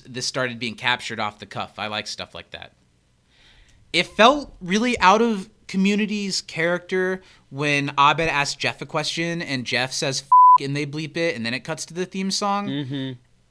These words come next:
Speaker 1: I feel like just because the show's doing, like, a hyper-realistically shot documentary episode, we shouldn't forget that this show's a sitcom.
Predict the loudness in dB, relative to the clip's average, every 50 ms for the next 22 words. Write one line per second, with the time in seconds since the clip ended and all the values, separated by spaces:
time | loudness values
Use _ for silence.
0 | _ _ -6 -4 -4 -4 -4 -6 -4 -2 -2 0 0 0 -2 -2 -4 -8 -18 _
1 | _ _ _ _ _ _ -18 -10 -4 -4 -4 -4 -4 -6 -6 -6 -4 -2 -2 -2
2 | -4 -6 -8 -10 -12 _ _ _ _ _ -10 -4 -2 -2 0 2 2 0 0 -2
3 | -4 -6 -4 -4 -4 -4 -4 -2 -2 -2 0 2 0 0 0 -2 -6 -8 -6 -6
4 | -6 -4 -4 -4 -4 -6 -6 -8 -8 -8 -6 -6 -4 -2 0 0 0 0 -2 -4
5 | -6 -6 -6 -6 -8 -8 -8 -6 -6 -4 -6 -6 -8 -8 -12 -12 -12 -12 -10 -8
6 | -8 -6 -4 -6 -6 -6 -8 -10 -10 -8 -4 -4 -4 -4 -4 -8 -12 -10 -10 -8
7 | -6 -6 -6 -8 -8 -8 -8 -8 -6 -6 -6 -8 -8 -10 -14 -12 -12 -12 -12 -14
8 | -16 -18